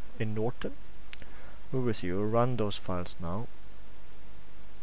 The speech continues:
And, um, we get a firewall alert. We block that, and this application is isolated.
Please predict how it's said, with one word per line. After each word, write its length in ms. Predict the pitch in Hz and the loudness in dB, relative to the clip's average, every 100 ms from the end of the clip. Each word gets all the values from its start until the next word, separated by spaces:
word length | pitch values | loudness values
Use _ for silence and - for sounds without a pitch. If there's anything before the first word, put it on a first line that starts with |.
| - - - - - - - - - - - - - | 0 0 -2 0 0 0 0 0 0 0 -2 -2 2
And, 420 | 113 104 101 92 | 2 4 2 2
um, 360 | 92 87 87 87 85 92 67 - - - - - - | 2 2 0 0 0 0 0 0 0 0 0 0 0
we 80 | 104 | 0
get 180 | 101 | 0
a 20 | 95 | 0
firewall 460 | - 101 95 98 | 0 0 0 0
alert. 460 | 101 107 120 - - - - - - - - - - - - - | 0 2 2 2 0 -2 0 0 0 -2 0 0 0 0 0 0
We 60 | 107 | 0
block 320 | 107 107 - | 0 0 0
that, 220 | 101 104 - - - | 2 2 0 0 0
and 100 | 98 | 0
this 160 | 95 | 0
application 580 | - - 101 101 95 - | -2 -2 0 0 0 0
is 140 | 92 92 | -2 0
isolated. 720 | 92 - - - - - | 0 0 0 -2 0 0